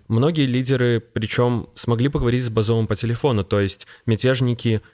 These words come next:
не закрыли его в тюрьме. Его, скорее всего, держат в президентском дворце.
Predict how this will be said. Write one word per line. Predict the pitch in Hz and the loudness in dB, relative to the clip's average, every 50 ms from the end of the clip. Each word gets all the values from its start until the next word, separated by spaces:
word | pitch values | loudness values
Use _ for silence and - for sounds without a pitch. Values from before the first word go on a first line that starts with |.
| _ _ | _ _
не | 117 113 113 113 117 117 120 120 117 117 110 | 0 0 2 2 2 2 2 2 2 0 0
закрыли | 101 120 113 - 131 127 120 113 | 0 -2 -2 0 0 0 2 0
его | 110 101 107 | 0 0 -2
в | - | -4
тюрьме. | - - 117 107 107 113 104 92 85 78 - | -2 -4 -4 -2 0 0 0 0 -2 -4 -6
Его, | - 95 90 110 117 | -6 -4 -2 0 -2
скорее | 110 - - - 107 123 143 | -2 -2 -4 -2 -2 -2 -2
всего, | - - 113 110 | -2 -2 -2 -2
держат | 104 98 104 113 110 101 110 101 - - | -2 0 0 0 0 0 -2 -6 -6 -8
в | 104 | -6
президентском | - 113 107 104 104 98 90 - - 95 | -4 -4 -2 0 -2 -2 -2 -4 -6 -4
дворце. | 95 95 98 - - - 110 95 82 90 | -4 -2 -4 -4 -4 -4 -4 -4 -4 -6